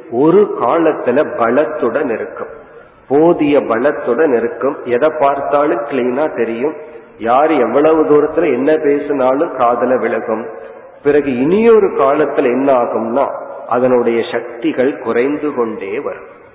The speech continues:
இப்ப இந்திரியங்கள் வந்து ஒரு இன்ஸ்ட்ருமெண்ட், அது நமக்கு அறிவை கொடுக்க கருவியாக சில உள்ளது, செயல்பட கருவியாகவும்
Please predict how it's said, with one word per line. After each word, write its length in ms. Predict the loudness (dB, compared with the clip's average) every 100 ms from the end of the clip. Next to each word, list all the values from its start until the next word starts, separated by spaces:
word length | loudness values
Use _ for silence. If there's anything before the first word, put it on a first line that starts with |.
| -20 -20 _
இப்ப 200 | _ -2
இந்திரியங்கள் 800 | 0 0 0 2 2 2 2 2
வந்து 260 | 0 2 2
ஒரு 160 | 4 2
இன்ஸ்ட்ருமெண்ட், 840 | 0 -2 -6 -4 -4 -2 -4 -6 -14 -20 -20 -20 -8 -4
அது 160 | 0
நமக்கு 400 | 2 2 0 0
அறிவை 420 | 0 2 2 2
கொடுக்க 520 | 0 2 0 0 -2 -4
கருவியாக 760 | 0 0 0 0 2 2 -2 -4
சில 200 | -2 -2
உள்ளது, 460 | -2 -2 -4 -2 -4 -6 -12 -16 -20 -8
செயல்பட 760 | -4 0 0 -2 0 0 0 -4 -6 -14 -10
கருவியாகவும் 920 | -4 -4 -2 -2 0 -2 -4 -6 -6